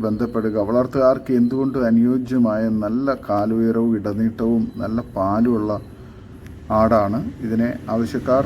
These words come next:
താഴെ കാണുന്ന നമ്പറിൽ ബന്ധപ്പെടുക. സ്ഥലം കോഴിക്കോട് ജില്ലയിൽ താമരശ്ശേരിക്കടുത്ത് ചമൽ. നല്ല ക്വാളിറ്റിയുള്ള, വളർത്തുകാർക്ക് അനുയോജ്യമായ ആടാണ്. ഈ വീഡിയോയിൽ കാണുന്ന നല്ല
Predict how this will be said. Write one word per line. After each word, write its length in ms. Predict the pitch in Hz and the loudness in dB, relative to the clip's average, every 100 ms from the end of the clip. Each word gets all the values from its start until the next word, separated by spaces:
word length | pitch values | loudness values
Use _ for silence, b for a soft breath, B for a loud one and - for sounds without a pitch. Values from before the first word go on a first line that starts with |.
| - | 2
താഴെ 260 | 113 117 123 | 2 2 0
കാണുന്ന 320 | 113 117 113 107 | 0 2 2 2
നമ്പറിൽ 360 | 107 107 120 135 113 | 0 0 0 0 -2
ബന്ധപ്പെടുക. 600 | 110 113 - 113 110 104 101 - | 0 -2 -2 -2 0 -2 -4 -8
സ്ഥലം 360 | - 123 117 123 | -2 2 4 2
കോഴിക്കോട് 560 | 120 117 127 123 127 127 113 | 2 4 2 2 0 2 2
ജില്ലയിൽ 360 | 113 113 127 147 156 104 | 2 2 2 0 -2 0
താമരശ്ശേരിക്കടുത്ത് 1120 | 101 123 131 123 127 113 113 113 107 - 110 101 - | 2 4 2 2 2 2 2 0 -2 -2 -2 -2 -4
ചമൽ. 320 | 107 110 110 92 - - - - - - - - | 0 2 2 0 -10 -16 -18 -20 -20 -20 -16 -2
നല്ല 160 | 117 135 - | 0 0 0
ക്വാളിറ്റിയുള്ള, 640 | 104 113 127 127 135 117 113 | 0 2 2 0 0 2 2
വളർത്തുകാർക്ക് 680 | 104 113 117 127 123 120 120 104 | 2 0 0 2 2 2 -2 -4
അനുയോജ്യമായ 720 | 107 113 127 120 123 107 104 101 | 0 0 0 -2 -2 0 0 -2
ആടാണ്. 340 | 95 92 82 76 - _ _ _ _ _ _ _ 240 | -2 -2 -4 -6 -14 _ _ _ _ _ _ _ 8
ഈ 20 | 240 | 8
വീഡിയോയിൽ 320 | 208 208 208 202 | 8 4 4 2
കാണുന്ന 300 | 180 175 170 160 | 2 2 2 2
നല്ല 280 | 175 233 | 0 0